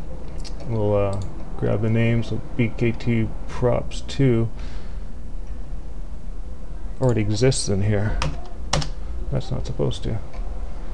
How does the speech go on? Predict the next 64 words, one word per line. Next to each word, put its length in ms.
B 80
K 220
two 220
props 420
U, 360
that's 240
the 80
one 100
that's 220
used 180
for 80
Cthulhu. 540
That 120
other 180
one, 160
number 180
two, 240
wasn't 200
supposed 240
to 60
exist 300
yet. 160
So 120
you 60
have 80
to 100
delete 260
them 140
out. 160
If 100
you 60
don't, 240
U 100
C 140
C 200
doesn't, 420
uh, 160
write 260
over 180
top 280
of 100
it, 80
which 140
is 100
what 160
we're 80
gonna 180
use 260
now 220
as 80
a 40
program 500
called 260
U 140
C 180
C. 380
It 100
ha-, 260
it 200
has 240
to 100
write, 400
at 140
those 400